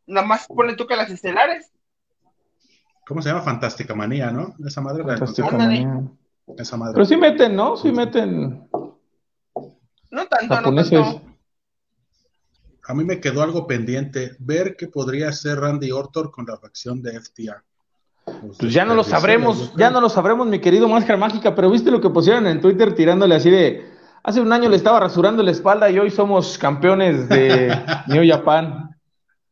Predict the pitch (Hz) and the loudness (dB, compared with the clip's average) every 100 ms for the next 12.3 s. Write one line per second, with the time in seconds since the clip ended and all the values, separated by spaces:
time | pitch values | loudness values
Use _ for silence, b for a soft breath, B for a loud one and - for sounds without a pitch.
0 | _ _ _ - 92 98 98 110 160 135 | _ _ _ -16 -14 -10 -8 -6 -4 -4
1 | 110 107 107 110 147 160 - b b - | -4 -4 -4 -4 -4 -4 -8 b b -6
2 | 113 110 113 - 131 143 143 139 147 147 | -4 -4 -6 -6 -4 -4 -4 -4 -4 -4
3 | 151 110 110 127 - 160 202 _ _ _ | -6 -8 -8 -10 -8 -8 -8 _ _ _
4 | _ - 107 104 104 120 127 - 139 143 | _ -10 -8 -6 -6 -4 -6 -6 -4 -4
5 | 143 143 170 214 208 117 110 135 127 131 | -2 -4 -4 -6 -6 -8 -4 -4 -2 -4
6 | 131 135 135 120 110 - _ _ _ _ | -6 -6 -6 -8 -10 -12 _ _ _ _
7 | _ _ _ - 101 - 117 101 - - | _ _ _ -20 -18 -14 -12 -12 -16 -20
8 | _ _ _ _ _ _ _ _ _ _ | _ _ _ _ _ _ _ _ _ _
9 | _ _ _ _ _ _ _ _ _ _ | _ _ _ _ _ _ _ _ _ _
10 | _ _ _ _ - 220 208 202 202 208 | _ _ _ _ -10 -4 -2 -4 -2 -2
11 | 190 214 220 180 190 214 208 202 214 180 | 2 0 0 -4 -2 -2 0 -2 -2 -4
12 | - 196 | -2 0